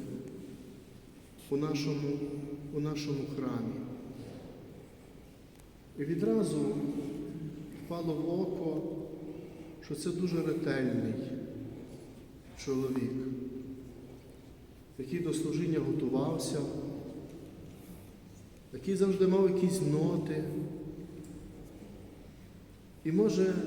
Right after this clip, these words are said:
коли він ті ноти виспівував, і богослуження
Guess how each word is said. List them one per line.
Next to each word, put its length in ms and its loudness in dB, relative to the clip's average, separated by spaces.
коли 180 8
він 160 8
ті 180 4
ноти 380 8
виспівував, 920 4
і 80 4
богослуження 800 6